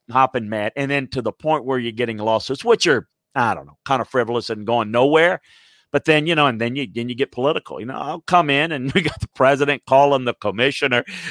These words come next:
"Yeah, let's get it going," you know, 'cause obviously if we can get football going, you know,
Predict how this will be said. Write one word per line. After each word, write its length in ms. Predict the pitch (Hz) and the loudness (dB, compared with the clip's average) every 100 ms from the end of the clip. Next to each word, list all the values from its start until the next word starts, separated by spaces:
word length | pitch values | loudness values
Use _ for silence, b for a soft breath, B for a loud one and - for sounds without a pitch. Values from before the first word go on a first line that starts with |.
| B | B
"Yeah, 200 | - 214 | 2 2
let's 260 | 165 208 - | 4 0 2
get 180 | 160 214 | 4 4
it 100 | 160 | 6
going," 220 | 202 180 | 4 4
you 80 | 170 | 2
know, 100 | 160 | 0
'cause 180 | - 123 | -2 -6
obviously 600 | 107 117 131 135 147 170 170 | 0 0 0 -6 -4 -2 -2
if 80 | - | -4
we 120 | 147 | -8
can 200 | - 156 | -6 -2
get 160 | 180 - | -2 0
football 440 | 208 185 202 196 | -2 4 4 6
going, 340 | 170 208 214 202 | 6 6 6 4
you 100 | 190 | 4
know, 200 | 190 | 4